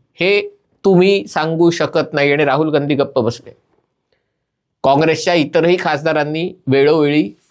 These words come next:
व्यत्यय आणण्याचा प्रयत्न केला, पण अमित शहांच्या शब्दांची धारच एवढी होती की विरोधी पक्षाचा सगळा आवेश गळून गेला. मुद्दा होता निवडणुकांच्या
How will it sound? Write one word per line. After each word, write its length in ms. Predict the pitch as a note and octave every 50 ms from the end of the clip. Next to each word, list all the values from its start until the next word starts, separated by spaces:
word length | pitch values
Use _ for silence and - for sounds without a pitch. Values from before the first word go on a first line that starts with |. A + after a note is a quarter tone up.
| _ _ _ _ _ _ _ _ _ _ _ _ _ _ _ _ _ _ _ _ _ _ _ _ _ _ _ _ _ _ _ _ _ _ _ _ _ _ _ _ _ _ _ - C3+
व्यत्यय 360 | D3 D3+ D3 - - F#3+ F3+
आणण्याचा 460 | E3+ D#3 C#3+ C3+ C3+ C3+ C3 - E3
प्रयत्न 420 | D#3 - - B2 C3 C#3 C3+ E3+ D#3+
केला, 260 | C3+ - C#3+ D3 D#3
पण 160 | D3+ - D#3+
अमित 260 | C#3 A2+ B2 D3 D3+ D3 -
शहांच्या 360 | - D3 D3 D3 C3 D3+ D3+ C#3+
शब्दांची 560 | - - G2+ - - C3 C3+ C#3 C3 - E3
धारच 420 | C3+ B2 B2+ C3+ E3+ F#3 F3+ F#3
एवढी 220 | E3+ E3 D#3 D3+ D3+
होती 260 | D3+ D3 D3+ D3 C3+
की 260 | - D#3+ D3+ D#3 - _ _ _ _ _ _ _ _ _ _ _ _ _ _ - -
विरोधी 300 | B2+ C#3 D#3+ E3 D#3 F3
पक्षाचा 500 | E3+ D3+ C3 - - C#3 B2+ B2+ E3 C#3
सगळा 280 | - C3+ A#2+ D3 D#3
आवेश 520 | C#3+ A#2+ A#2 C3 E3 F3+ D#3 - - - - - A#2+
गळून 260 | A#2 C3 D#3+ F3 F3 E3
गेला. 260 | D3 C3 - - - - _ _ _ _ _ _ _ _ _ _ _ _ _ _ _ _ _ _ - -
मुद्दा 340 | C#3 E3 D3+ E3 F#3 G3+
होता 500 | G3 E3+ E3 D#3+ D#3+ - E3+ F3+ F#3 F#3+ F#3 _ _ _ _ _ _ _ _ _ _ _ -
निवडणुकांच्या 1040 | E3 D3 D#3 E3 F#3+ G3 F3+ F3 E3+ D#3+ F3 D#3 D3+ D3 D3 D3 D#3+ D#3 E3+ F3+